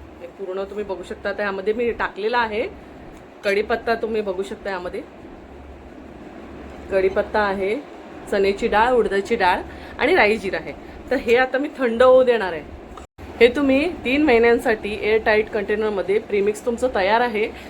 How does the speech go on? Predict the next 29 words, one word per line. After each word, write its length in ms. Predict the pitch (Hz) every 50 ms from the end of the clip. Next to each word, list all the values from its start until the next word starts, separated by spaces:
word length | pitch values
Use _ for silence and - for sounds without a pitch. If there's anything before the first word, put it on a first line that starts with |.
| - - - - 202 -
ज्याची 460 | 226 202 190 190 - 247 233 226 269 294 -
तुम्ही 280 | 240 226 220 240 262 -
इडली 320 | 220 208 185 170 196 233 233
बनवू 280 | 226 214 208 202 196
शकता. 340 | 196 - 180 - - 165 151 143 - - - - - - - - - _ _ _ - - - - - - - - - -
तर 300 | 240 247 262 269 277 277 -
ह्या 560 | - 214 214 226 220 220 226 226 208 - - 202
रवा 400 | 208 214 202 214 247 254 196 165 - - -
आणि 240 | 190 208 226 247 226 -
ओट्सचं 440 | 220 226 247 240 - - - 196 165 135 - - -
जे 80 | 220 226
मी 100 | 233 254
प्रीमिक्स 420 | 262 - 240 240 233 254 269 262
बनवलं 340 | 240 240 214 214 214 214 208
आहे, 260 | 196 180 165 170 208 - - - - - - - - - - - -
तर 80 | 233
या 120 | 247 262 294
प्रीमिक्सची 760 | 277 269 240 247 254 277 302 - - - - 202 196 208 - - - 214
मी 160 | 226 247 233 -
इडली 360 | 240 226 208 196 214 214 262 294 - -
कशी 220 | 226 208 - 277
बनवते 440 | 277 247 226 196 190 180 175 - 170 190 254 - - - - -
ह्याची 260 | - 220 220 - 320
सोपी 380 | - - - 226 214 - 240 247
ट्रिक 240 | 240 - 208 214 -
मी 120 | 214 214 214
तुम्हाला 320 | 208 208 196 190 190 214
दाखवणार 480 | 214 208 185 180 - 202 208 214 202 185
आहे. 180 | 175 175 180